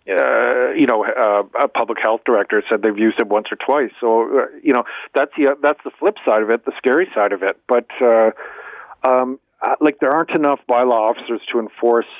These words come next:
every single party in Toronto, every single party in Ontario, le-, much less Canada. So again, it's, it's, you know, it's, it's up to the individual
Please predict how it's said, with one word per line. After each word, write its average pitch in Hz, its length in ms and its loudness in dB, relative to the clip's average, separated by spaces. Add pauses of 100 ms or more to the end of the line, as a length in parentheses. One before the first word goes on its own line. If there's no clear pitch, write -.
(160)
every 120 280 2
single 123 180 2
party 113 420 0
in 113 120 -2
Toronto, 117 600 0
every 117 300 2
single 113 160 0
party 110 280 0
in 107 100 -2
Ontario, 107 720 0 (100)
le-, 113 160 0
much 113 220 -2
less 107 100 2 (160)
Canada. 117 380 0 (520)
So 127 340 2
again, 127 440 0
it's, 123 180 -4 (180)
it's, 127 200 0 (440)
you 131 120 4
know, 117 380 2 (400)
it's, 156 200 0 (120)
it's 147 180 0
up 131 160 0
to 131 80 -2
the 117 160 0
individual 113 640 0